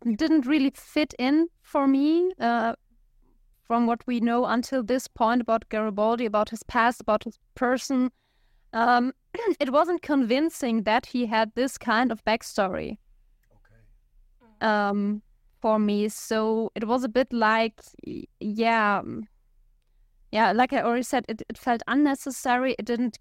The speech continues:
Speaker 1: really gave me a depth in his character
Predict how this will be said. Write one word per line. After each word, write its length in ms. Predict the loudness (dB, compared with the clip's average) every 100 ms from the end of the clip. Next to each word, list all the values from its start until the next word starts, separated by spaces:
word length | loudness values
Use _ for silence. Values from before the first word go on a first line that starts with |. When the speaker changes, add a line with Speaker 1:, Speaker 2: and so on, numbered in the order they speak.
| _
Speaker 1:
really 480 | -8 -4 -2 -2 -4 -8 _ _ _
gave 340 | -2 0 -2 0
me 240 | 0 0 -2
a 80 | -2
depth 420 | 0 0 -2 -6
in 100 | -4
his 180 | -4 -8
character 680 | -4 0 0 -2 -2 -2